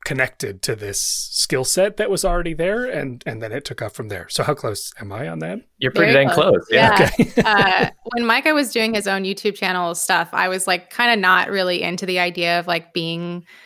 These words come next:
Speaker 3: on it originally, but I had started to appear in more of his videos and participate a little bit more. And then we did this music video,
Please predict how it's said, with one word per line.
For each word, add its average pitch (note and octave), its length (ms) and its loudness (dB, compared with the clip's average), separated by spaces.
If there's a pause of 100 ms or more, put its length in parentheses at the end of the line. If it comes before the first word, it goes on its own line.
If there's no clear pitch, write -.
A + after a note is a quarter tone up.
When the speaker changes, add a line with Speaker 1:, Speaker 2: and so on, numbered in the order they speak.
(260)
Speaker 3:
on F#3+ 160 2
it F#3+ 120 2
originally, B3+ 680 2
but G#3+ 160 2
I F3+ 80 2
had F#3+ 180 -2
started G3 300 2
to G3+ 240 0
appear F3+ 280 0
in F3 100 2
more E3 160 -2
of E3+ 100 -4
his E3 160 -4
videos E3 480 -2
and E3+ 100 -6
participate F3+ 460 -4
a E3+ 40 -2
little E3+ 160 -2
bit E3 140 -4
more. E3 460 0 (420)
And F3+ 160 -2
then F3 420 0
we G3 140 -2
did F3 200 0
this - 460 0
music E4 220 4
video, C4+ 480 6